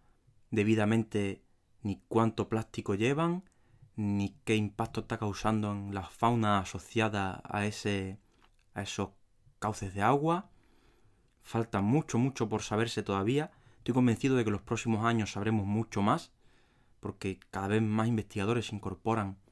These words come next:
a los estudios relacionados con el plástico, pero la realidad es esa, que a día de hoy todos hablamos del problema del plástico,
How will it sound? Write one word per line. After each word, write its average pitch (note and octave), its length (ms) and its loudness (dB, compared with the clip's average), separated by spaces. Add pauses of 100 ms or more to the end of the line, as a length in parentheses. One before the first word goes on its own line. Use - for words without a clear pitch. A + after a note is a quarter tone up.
(560)
a F#2 60 -10
los F#2+ 120 -4
estudios A2 380 -2
relacionados G#2+ 460 -2
con G#2+ 120 -4
el F#2+ 120 -2
plástico, C3 560 -2 (720)
pero G#2 140 0
la G2+ 120 0
realidad G2 360 0
es D#3+ 80 -2
esa, A2 200 -4
que G2+ 80 -4
a F#2+ 60 -2
día G#2 140 0
de A2 120 2
hoy D#3 320 0 (680)
todos A2+ 260 0
hablamos A2 340 2
del G2+ 120 -2
problema G#2+ 320 0
del G#2 120 -2
plástico, - 600 -4